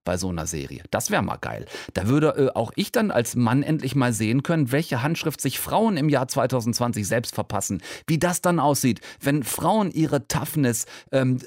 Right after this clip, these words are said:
zur Schau stellen, so dass, dass es sich für sie gut anfühlt. Mit Sicherheit nicht so, um zurückzukommen auf Stumptown, diese Serie jetzt, mit Sicherheit nicht so, dass Cobie Smulders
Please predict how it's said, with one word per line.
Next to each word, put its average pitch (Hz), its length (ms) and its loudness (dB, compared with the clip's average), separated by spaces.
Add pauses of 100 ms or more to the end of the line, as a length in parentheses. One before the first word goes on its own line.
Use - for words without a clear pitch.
zur 147 200 2
Schau 143 260 2
stellen, 135 500 4 (120)
so 156 240 0
dass, 147 320 -2
dass 156 180 0
es 156 140 -2
sich 175 200 -2
für 175 140 0
sie 196 240 4
gut 190 220 2
anfühlt. 110 520 2 (220)
Mit 147 240 4
Sicherheit 151 720 2
nicht 190 480 4
so, 123 360 0 (240)
um 135 220 2
zurückzukommen 147 680 0
auf 113 140 0
Stumptown, 135 600 0
diese 104 260 0
Serie 101 400 0
jetzt, - 240 -4 (200)
mit 104 180 0
Sicherheit 208 500 0
nicht 156 160 -2
so, 156 240 0 (240)
dass - 240 -2
Cobie 180 300 2
Smulders 120 600 0